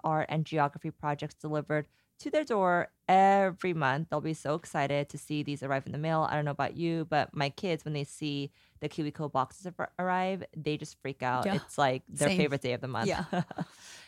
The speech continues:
Speaker 1: And I was actually really surprised at how high quality the materials are. Um, these are real engineering, science, and art projects for children. Sometimes when I'm working on these projects with my daughters, I'm just like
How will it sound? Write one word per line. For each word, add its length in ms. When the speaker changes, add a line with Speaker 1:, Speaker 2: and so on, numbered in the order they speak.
Speaker 1:
And 340
I 140
was 140
actually 260
really 160
surprised 500
at 120
how 440
high 220
quality 400
the 100
materials 540
are. 240
Um, 340
these 220
are 120
real 460
engineering, 720
science, 520
and 140
art 200
projects 540
for 120
children. 400
Sometimes 360
when 120
I'm 180
working 300
on 160
these 260
projects 380
with 120
my 120
daughters, 600
I'm 60
just 160
like 200